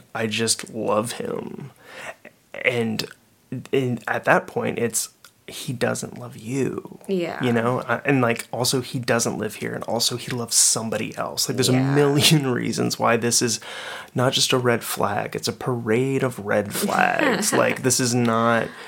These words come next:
Speaker 2: Also, I friend zoned a lot of guys, like you said.
Speaker 1: She's doing air
Speaker 2: They,
Speaker 1: quotes.
Speaker 2: they
Speaker 1: <laughs>
Speaker 2: chose to be in the friend zone.
Speaker 1: Mm-hmm.
Speaker 2: But part of it for me is I actually had to have a friend tell me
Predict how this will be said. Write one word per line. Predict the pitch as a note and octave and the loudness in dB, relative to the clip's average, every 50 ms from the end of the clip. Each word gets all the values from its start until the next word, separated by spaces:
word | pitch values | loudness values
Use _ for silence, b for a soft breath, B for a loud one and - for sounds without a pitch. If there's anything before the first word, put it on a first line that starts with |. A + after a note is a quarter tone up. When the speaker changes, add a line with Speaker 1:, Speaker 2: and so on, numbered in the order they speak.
| B B - | B B 0
Speaker 2:
Also, | A#3 B3 B3+ B3+ C#4+ D#4+ D#4+ D#4+ D#4+ D#4 - - - G#3+ | 0 2 2 2 2 2 4 2 2 0 -4 -2 0 4
I | - - G3+ A3+ C#4+ C#4+ | 6 6 6 6 4 0
friend | - - - - - G3 F3+ F3 F#3+ F3+ | -4 -10 -6 -2 0 2 2 4 2 2
zoned | F3+ F3 F3+ F#3 | 2 0 0 0
a | F3+ | 0
lot | F3 E3 D#3 D#3+ | 0 0 0 0
of | E3+ D#3+ | -2 -2
guys, | D3 - E2 E2 C3+ C#3+ D3 F3 F#3+ F#3+ - | -2 -2 -2 -2 -2 -4 -6 -8 -8 -8 -6
like | - E3+ E3+ E3 E3+ | -4 -4 -2 -2 -4
you | F3+ | -4
said. | E3+ - D#3+ C#3+ C#3+ - - | -4 -2 -2 -4 -4 -4 -2
Speaker 1:
She's | - - B2+ A2+ A#2 | 0 0 0 4 4
doing | C3 C3 B2 D#3 | 4 4 4 4
air | F#3+ F#3 F3 E3+ | 4 2 2 2
Speaker 2:
They, | D#3+ D#3+ D#3+ | 2 0 2
Speaker 1:
quotes. | D#3+ A#2 - - - - - - - - - | 2 2 0 0 -2 -4 -6 -8 -8 -8 -8
Speaker 2:
they | F3+ E3+ E3 F#3 F3+ E3+ F3 F3 | -8 -4 0 0 2 2 2 2
Speaker 1:
<laughs> | E3+ - - - - F#3 - | 0 -2 -4 -2 -2 0 2
Speaker 2:
chose | - - - - - - C4 G#3 F3+ G3+ A#3 G#3 - G3 G3 F#3 F#3+ F#3+ G3 F#3+ - | 4 4 4 4 4 6 6 8 8 8 6 6 6 6 4 2 2 0 -2 -2 0
to | - A3+ G#3 | 0 0 0
be | F#3+ F#3+ F#3 F3+ F3+ F3 | 2 2 2 2 2 0
in | - E3 F3 | 0 -2 -2
the | E3+ E3+ | -4 -4
friend | E3+ - D#3+ D#3+ E3 E3 | -4 -4 -4 -2 -4 -4
zone. | D#3 D#3 D3 D3 D3 D3 D3 C3 A#2+ A2+ | -6 -6 -6 -6 -8 -6 -4 -4 -4 -4
Speaker 1:
Mm-hmm. | A2+ G#2+ G#2 G2+ G#2+ B B B _ _ _ _ _ - - - - _ | -6 -8 -8 -8 -10 B B B _ _ _ _ _ -20 -20 -20 -6 _
Speaker 2:
But | - A#3+ A3+ G#3+ G#3 G3+ G3 - - - - | 2 2 4 4 2 0 -2 -6 -8 -14 -18
part | - G#3+ B3 C4 D4 | -8 -2 0 0 2
of | E4+ D#4 | 2 0
it | C#4+ A#3 - - | 0 -2 -2 -2
for | - G#3+ G3+ | -2 0 2
me | G3 F#3 F3+ F3 F3 F#3 G3 G#3+ A3 - - | 2 2 0 0 0 0 0 0 -2 -2 -4
is | - E3+ E3+ E3 E3 E3 D#3+ D#3+ D#3+ - - - - b b b b b b b b b b b _ _ _ _ _ _ - | -4 -2 -2 -2 -4 -6 -8 -6 -6 -6 -6 -6 -8 b b b b b b b b b b b _ _ _ _ _ _ 2
I | F#3 G3 G#3+ | 2 2 2
actually | B3 A#3+ - D4 D4 | 0 -2 -2 -2 -2
had | C#4+ B3+ | -2 -2
to | B3 A#3 | -2 -2
have | G#3 F#3+ E3+ D#3+ E3 D#3+ | 0 2 2 2 2 0
a | D#3+ | -4
friend | D#3+ - - E3 D#3 D#3 D#3+ D#3+ | -8 -6 -4 -4 -4 -4 -6 -6
tell | F3 D#3 D3 D3 | -8 -8 -6 -6
me | D3 D3 D3 - A#1 A#1+ - F#3+ G3 F#3+ | -8 -8 -8 -8 -8 -8 -8 -8 -8 -10